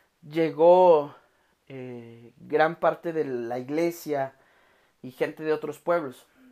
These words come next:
Y pues ahí en, en, en este pueblo en donde estábamos, no es tan pueblo, pero los pueblos alrededor sí son muy pueblo. <laughs> Alguien de Oaxaca sí va a entender esto. Si no eres de Oaxaca, eh,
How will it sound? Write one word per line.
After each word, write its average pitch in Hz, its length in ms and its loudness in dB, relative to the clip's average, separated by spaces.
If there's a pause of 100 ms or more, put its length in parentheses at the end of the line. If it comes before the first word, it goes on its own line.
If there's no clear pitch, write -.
(1080)
Y 156 520 -8 (2000)
pues 165 200 -10
ahí 180 320 0
en, 180 260 -4
en, 139 260 -12
en 135 240 -10
este 143 200 -10
pueblo 165 340 0
en 165 80 -6
donde 160 200 -6
estábamos, 156 680 0
no 156 80 -2
es 160 140 -6
tan 175 180 -2
pueblo, 190 520 2 (100)
pero 151 220 2
los 135 200 -4
pueblos 165 340 0
alrededor 156 440 0
sí 156 100 -12
son 165 160 -4
muy 151 140 -8
pueblo. 170 420 -2 (460)
<laughs> 170 480 -4
Alguien 156 340 -2
de 160 80 -4
Oaxaca 151 560 -2
sí 165 120 -16
va 135 100 -8
a - 20 -4
entender 143 360 -8
esto. 175 320 -8 (720)
Si 147 140 -6
no 147 120 -4
eres 160 240 0
de 156 300 2
Oaxaca, 160 720 0
eh, 123 320 -14